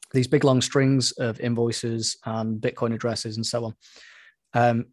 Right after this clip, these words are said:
convenience, I guess, is the way to look at it. It's creating convenience for customers. If I needed to pay yourself, um, you could have Dan Prince at coin corner dot I O,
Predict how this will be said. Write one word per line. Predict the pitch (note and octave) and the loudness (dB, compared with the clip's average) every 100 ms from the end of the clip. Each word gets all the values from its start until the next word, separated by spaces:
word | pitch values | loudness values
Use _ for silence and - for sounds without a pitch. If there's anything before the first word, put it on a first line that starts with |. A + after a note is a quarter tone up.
| _ _ _ _ _ _ - | _ _ _ _ _ _ -10
convenience, | - C#3+ C3+ B2+ A#2+ A#2+ | 0 4 6 4 0 -2
I | |
guess, | A#2+ A2+ A#2 | -2 -2 -2
is | |
the | A2+ | -2
way | A#2 A2+ | -2 -2
to | A#2+ | -4
look | A#2 | -2
at | B2 | -2
it. | C3 | -2
It's | A#2 - _ | -6 -10 _
creating | - - B2+ B2+ A#2+ | -6 -2 0 0 -4
convenience | A#2 A#2+ A#2+ A#2+ A#2 A#2 - - | -4 -4 -2 -2 -2 -6 -8 -6
for | B2 A#2 G#2+ | -4 -2 0
customers. | E3 - D3+ D3 C3 - | 0 2 4 4 2 -4
If | - B2 | -4 -2
I | A#2 | 0
needed | A#2 A2+ A2 | -2 -6 -8
to | |
pay | - A2 | -8 -6
yourself, | G#2+ - B2+ B2 - - - - _ | -4 -4 0 0 -2 -12 -20 -20 _
um, | B2 A2+ A2+ | -4 -2 -2
you | A#2+ | -4
could | A2 A2+ | -2 -2
have | A2 - - B2 | -2 -4 -14 -6
Dan | - A#2 | -2 -2
Prince | A2+ B2 A2+ - - | 0 -2 -2 -4 -4
at | A2 - _ _ - | -4 -4 _ _ -6
coin | B2+ A#2 | -2 0
corner | A#2+ A2+ | 0 0
dot | A#2+ A#2 | 0 0
I | B2 | 4
O, | C#3+ D3+ | 4 4